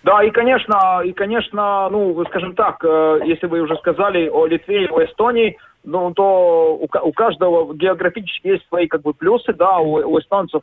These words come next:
э, финский рынок ближе, как бы, культура бизнеса там, э, более такая, да, у литовцев Польша, ну, мы, как бы, э, тоже, у нас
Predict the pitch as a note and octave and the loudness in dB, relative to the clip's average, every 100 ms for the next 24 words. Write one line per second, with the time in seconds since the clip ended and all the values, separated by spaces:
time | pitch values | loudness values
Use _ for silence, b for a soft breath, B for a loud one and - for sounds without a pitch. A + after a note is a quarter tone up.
0 | - D3+ D3 C#3+ C#3+ C#3 C#3 A3 A3 B3+ | -2 0 2 2 2 0 -2 -4 -2 0
1 | A#3+ G#3 A3+ A3 F3+ E3 A3 E3+ D#3+ D#3+ | 2 2 2 2 0 0 0 0 -2 -2
2 | D3 - D#3+ G3+ A#3+ G#3+ B3+ A#3 A3 - | -2 -2 0 2 0 0 0 -2 -2 0
3 | G#3+ G3+ F#3+ F3+ G#3 F3+ F3 - G3 F#3+ | 0 2 0 2 0 0 -2 0 0 2
4 | F3 D#3 C#3 F#3 E3 D3+ D3+ F#3 F#3+ - | 2 0 0 0 2 0 -2 -4 -4 -6
5 | D3 G#3 A3+ F3+ F3+ F3 G#3+ G3 A3+ A3+ | -4 -2 -2 -2 -6 -6 -4 -2 0 0
6 | - G#3 - - - - - - C5 F3 | 0 -2 -2 -10 -20 -6 -2 2 2 2
7 | E3+ F3+ | 0 0